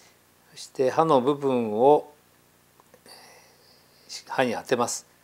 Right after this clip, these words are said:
筋伸面です。この状態で右手で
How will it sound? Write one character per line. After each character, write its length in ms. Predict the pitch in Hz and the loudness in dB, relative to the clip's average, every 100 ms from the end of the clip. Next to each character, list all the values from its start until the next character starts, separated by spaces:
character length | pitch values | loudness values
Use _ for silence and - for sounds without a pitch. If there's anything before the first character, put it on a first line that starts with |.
| _ _ _ _ _ _ _ - - | _ _ _ _ _ _ _ -20 -6
筋 160 | 151 | -4
伸 180 | 151 156 | -2 0
面 160 | 131 98 | 0 -2
で 80 | |
す。 240 | - - - _ _ _ _ | -8 -12 -14 _ _ _ _
こ 100 | - | 2
の 100 | 214 | 4
状 200 | 208 220 | 10 10
態 240 | 214 202 185 | 12 10 10
で 280 | 180 - - _ _ _ _ _ - _ - | 8 4 -2 _ _ _ _ _ -20 _ -2
右 320 | 185 226 240 | 0 2 6
手 160 | 240 | 8
で 360 | 220 220 - - | 10 8 8 -2